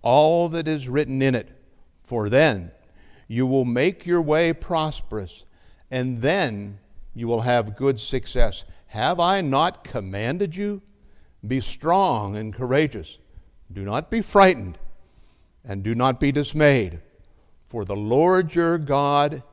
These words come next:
is with you wherever you go. And then First Corinthians sixteen thirteen. The Apostle Paul, writing to the Corinthians, says this, "Be on your guard, stand firm in the faith,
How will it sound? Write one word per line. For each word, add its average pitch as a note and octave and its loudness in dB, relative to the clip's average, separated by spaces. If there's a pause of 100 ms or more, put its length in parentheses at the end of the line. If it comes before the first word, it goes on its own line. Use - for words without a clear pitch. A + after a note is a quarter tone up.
(420)
is B2 0
with C#3+ 0
you F#2+ -12 (640)
wherever A2 -4 (560)
you A2+ -4
go. G2+ 2 (1000)
And G2+ -10
then C3 -10 (340)
First G#2+ -8
Corinthians A2 -6
sixteen C3 -6
thirteen. F2+ -6 (840)
The G2 -14
Apostle A2+ -2
Paul, B2 2
writing B2 2
to - -14
the B2 -10
Corinthians, B2+ -6
says A#2+ -2
this, - -8 (1000)
"Be C3 0
on F#3+ 4
your F3+ 0
guard, A#2 2 (880)
stand A2 -6
firm D#3 2
in D#3+ 0
the D3+ -2
faith, A#2 -2